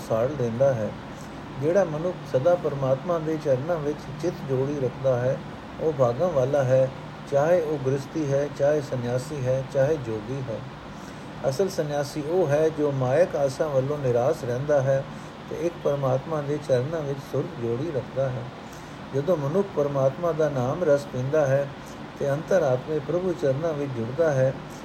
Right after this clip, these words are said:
ਤਦੋਂ ਇਸ ਦੇ ਅੰਦਰ ਸ਼ਾਂਤੀ ਪੈਦਾ ਹੁੰਦੀ ਹੈ। ਜਦੋਂ ਮਨੁੱਖ ਗੁਰੂ ਦੀ ਸ਼ਰਨ ਪੈ ਕੇ ਸਹੀ ਜੀਵਨ ਰਾਹ ਸਮਝਦਾ ਹੈ, ਉਸ ਦਾ ਮਨ ਮਾਇਆ ਦੀ ਤ੍ਰਿਸ਼ਨਾ ਵਿੱਚ ਡੋਲਦਾ ਨਹੀਂ। ਮਾਇਆ ਪਿੱਛੇ ਦੌੜਦੇ ਮਨ ਨੂੰ ਉਹ ਰੋਕ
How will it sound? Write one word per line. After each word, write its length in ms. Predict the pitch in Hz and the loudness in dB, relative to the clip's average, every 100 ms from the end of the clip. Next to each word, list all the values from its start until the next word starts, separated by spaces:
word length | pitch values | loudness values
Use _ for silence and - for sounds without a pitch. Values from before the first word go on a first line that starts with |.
| - - - | -14 -4 0
ਤਦੋਂ 320 | 156 202 190 | 2 4 2
ਇਸ 220 | 165 151 151 | 0 -2 0
ਦੇ 160 | 156 | 0
ਅੰਦਰ 320 | 131 135 160 156 - - - - - | 0 2 2 2 -4 -14 -14 -8 -2
ਸ਼ਾਂਤੀ 360 | 127 135 180 | -2 0 -2
ਪੈਦਾ 360 | - 120 120 139 | 0 0 0 -2
ਹੁੰਦੀ 360 | 113 110 143 117 | -2 -4 -4 -4
ਹੈ। 120 | 107 - - - - - - | -6 -8 -12 -14 -14 -12 -2
ਜਦੋਂ 240 | 139 175 170 | 0 2 2
ਮਨੁੱਖ 320 | 151 180 165 | 2 0 0
ਗੁਰੂ 260 | 139 160 | 0 0
ਦੀ 160 | 170 165 | 0 0
ਸ਼ਰਨ 320 | 131 127 156 151 | 0 0 0 0
ਪੈ 180 | 127 135 | 2 2
ਕੇ 220 | 151 156 151 - - - - | 0 -4 -6 -12 -14 -14 -2
ਸਹੀ 220 | 147 190 185 | 4 4 4
ਜੀਵਨ 420 | 139 151 160 131 | 0 -2 -2 2
ਰਾਹ 180 | 135 135 | 4 2
ਸਮਝਦਾ 540 | 127 123 147 160 135 | 0 -2 0 0 2
ਹੈ, 180 | 127 135 - - - - | 2 0 -4 -14 -14 -6
ਉਸ 120 | 151 160 | -6 -2
ਦਾ 120 | 165 139 | 0 0
ਮਨ 300 | 123 143 170 | 0 -2 -2
ਮਾਇਆ 340 | 135 117 147 | -2 2 2
ਦੀ 140 | 156 143 | 2 -2
ਤ੍ਰਿਸ਼ਨਾ 460 | 135 131 - 160 | -4 -6 -4 -4
ਵਿੱਚ 160 | 139 135 131 | -4 -4 -4
ਡੋਲਦਾ 420 | 117 127 151 156 | -2 0 0 0
ਨਹੀਂ। 180 | 123 113 113 - - - - - 127 | 0 -4 -6 -10 -14 -14 -14 -12 -2
ਮਾਇਆ 300 | 120 139 175 | 2 4 4
ਪਿੱਛੇ 400 | - 151 - 156 135 | 2 -4 -2 0 2
ਦੌੜਦੇ 380 | 131 147 175 | 2 2 0
ਮਨ 220 | 147 127 143 | 0 0 -2
ਨੂੰ 200 | 147 156 - | -4 -6 -4
ਉਹ 160 | 139 127 | -2 2
ਰੋਕ 180 | 135 | 2